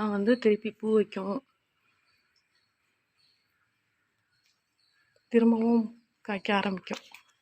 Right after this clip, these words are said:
இதை அப்படியே நம்ம வச்சுக்கிட்டே இருந்தா வந்து சீக்கிரம் காய்க்காது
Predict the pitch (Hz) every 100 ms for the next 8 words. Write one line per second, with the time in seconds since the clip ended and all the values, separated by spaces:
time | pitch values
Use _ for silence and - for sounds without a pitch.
0 | _ _ _ - 220 202 - 220 233 220
1 | 196 196 214 220 220 220 214 208 208 202
2 | 196 226 233 226 - 214 208 196 185 -
3 | 185 - 180